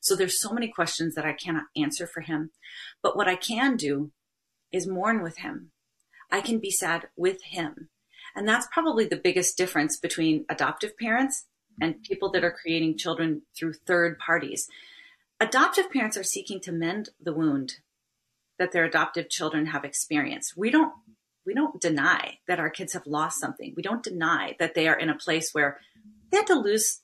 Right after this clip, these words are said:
their first family to join our family. You can admit that. You don't need to diminish it. You can be honest with your child if they experience sadness. You know, when my son says, "Why did my mom leave me in a box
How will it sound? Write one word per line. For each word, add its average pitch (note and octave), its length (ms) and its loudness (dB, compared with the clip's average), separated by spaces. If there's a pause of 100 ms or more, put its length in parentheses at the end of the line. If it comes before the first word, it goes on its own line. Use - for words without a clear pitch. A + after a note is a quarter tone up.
(100)
their G3 100 -4
first - 360 0
family E3 420 0
to F#3+ 100 -4
join E3+ 380 0
our D#3+ 220 4
family. D3 520 -2 (300)
You A3 120 4
can G#3+ 160 2
admit F3 340 0
that. C4 240 2
You F#3 60 -2
don't F#3+ 180 0
need F#3+ 180 -2
to F#3+ 100 0
diminish E3 540 2
it. B3 180 2 (1040)
You G#3+ 180 2
can A3+ 140 0
be G#3+ 180 -2
honest F#3+ 380 2
with F#3 160 -6
your E3 100 0
child D#3+ 440 2
if - 120 -10
they E3+ 120 6
experience E3+ 580 0
sadness. D3+ 560 -2
You G3 100 -2
know, F#3+ 140 -2
when F3+ 180 0
my E3+ 220 6
son F#3+ 320 2
says, D3+ 380 2 (800)
"Why G3 140 2
did B3+ 180 6
my A3+ 160 4
mom D3+ 260 2
leave D3 200 -2
me C#3 120 0
in C#3 80 -2
a B2+ 80 -4
box - 540 -6